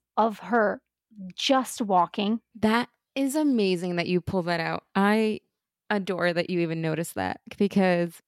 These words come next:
Speaker 1: It's twenty, it's over twenty seconds long. Guys, if you watch shows, twenty seconds in a show is a long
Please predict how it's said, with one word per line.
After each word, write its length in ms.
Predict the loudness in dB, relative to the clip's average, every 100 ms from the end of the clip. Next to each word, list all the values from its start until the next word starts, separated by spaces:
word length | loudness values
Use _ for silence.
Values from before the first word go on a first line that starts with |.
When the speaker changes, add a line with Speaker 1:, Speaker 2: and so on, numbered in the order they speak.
| -6
Speaker 1:
It's 300 | -6 -6 -14 -8
twenty, 640 | -4 2 2 4 2 0 0
it's 140 | -4 -2 2
over 340 | 2 4 0 -2
twenty 460 | -8 0 4 4 2
seconds 640 | 0 -2 -2 2 2 0 -2
long. 380 | 0 0 0 -6 -4
Guys, 340 | 0 0 0 -4
if 200 | -6 -2
you 120 | -2
watch 300 | 2 2 2
shows, 800 | -2 -2 2 4 2 -2 -10 -14 _ _ _ _ _
twenty 400 | -4 0 2 0
seconds 520 | -2 0 0 2 2 2
in 120 | 0
a 60 |
show 480 | 0 2 2 2 -2 _ _ _
is 180 | -2 0
a 80 | -2
long 640 | -4 -2 2 4 4 2